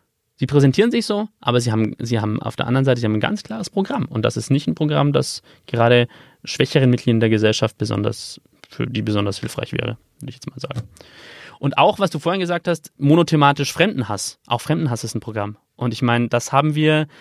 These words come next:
nun in der, äh, europäischen Geschichte und gerade in der deutschen Geschichte sehr, sehr schmerzvoll erfahren, dass das ein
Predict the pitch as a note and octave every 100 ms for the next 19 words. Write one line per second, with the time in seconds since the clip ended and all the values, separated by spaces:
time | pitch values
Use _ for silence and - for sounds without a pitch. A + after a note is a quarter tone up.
0 | - - C3+ C3+ C#3 - C3 B2+ B2 B2
1 | A#2+ A#2+ G2 G2 A#2 A#2 A2+ - C3 C#3
2 | C3 - C3+ - C3 A2 A#2 A#2 A#2 A#2+
3 | A#2 A2 - C3+ C#3 C#3 C3+ A2 A2+ A2+
4 | A#2+ C3+ C#3 C3+ B2 B2 B2 B2 - A#2+
5 | A#2+ B2+ A#2 G#2 A2+ A2+ G#2+